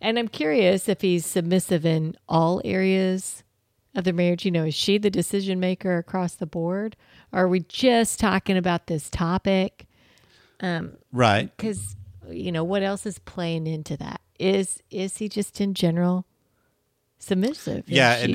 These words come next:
Speaker 2: and he could be, 'cause there's a lot of times the, the people that I have worked with that this kind of, uh, polarity happens.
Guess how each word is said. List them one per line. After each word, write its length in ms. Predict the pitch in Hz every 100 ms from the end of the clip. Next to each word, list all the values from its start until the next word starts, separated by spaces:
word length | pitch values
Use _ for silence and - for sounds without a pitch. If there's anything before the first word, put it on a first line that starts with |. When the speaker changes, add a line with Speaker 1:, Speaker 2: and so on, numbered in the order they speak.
| -
Speaker 2:
and 140 | 123
he 80 | 139
could 320 | 143 160 165
be, 160 | 139 120
'cause 160 | - 113
there's 180 | 113 107
a 40 |
lot 240 | 104 107
of 80 | 107
times 280 | - 107 101
the, 100 | 98
the 160 | 98 104
people 320 | - 143 143
that 120 | 120
I 80 | 110
have 280 | 101 110 101
worked 320 | 101 107 -
with 380 | 110 98 95 - -
that 280 | 104 98 -
this 240 | 107 -
kind 260 | - 101 95
of, 300 | 90 - - -
uh, 140 | 98 92
polarity 580 | - 101 95 95 90
happens. 680 | 85 90 92 107 107 - -